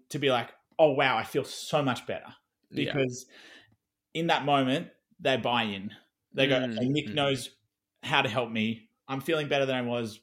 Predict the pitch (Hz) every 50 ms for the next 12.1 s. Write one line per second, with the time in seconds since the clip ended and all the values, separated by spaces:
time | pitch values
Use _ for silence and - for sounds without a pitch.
0 | _ _ _ _ _ - - 131 127 - 127 123 120 120 117 113 107 113 110 110
1 | 113 - 135 123 123 117 113 113 127 110 113 110 110 107 120 120 117 113 101 107
2 | 110 104 104 101 104 113 113 - _ _ _ - - - - - _ - 117 120
3 | 120 120 123 - 131 131 - 123 117 123 123 120 - 113 113 117 - - 123 113
4 | 110 113 127 113 107 131 123 - - 131 120 104 110 113 107 - - 120 113 107
5 | 107 104 107 - - - 117 120 113 123 120 113 - - - 101 104 104 104 98
6 | 85 95 139 185 202 98 95 - - - _ 131 123 - - - _ _ - _
7 | _ _ - 127 127 135 135 - 123 127 - 160 147 135 147 123 - - 127 131
8 | 135 143 139 131 120 117 117 110 104 - 117 117 110 107 104 110 120 - - 117
9 | 113 107 - - _ _ - - - - _ _ - 113 123 120 120 120 120 -
10 | - 131 120 - 139 123 120 117 - 120 123 117 113 113 110 104 - - 127 110
11 | 120 117 110 - - 110 101 135 127 117 113 113 110 110 110 110 110 123 110 101
12 | 117 113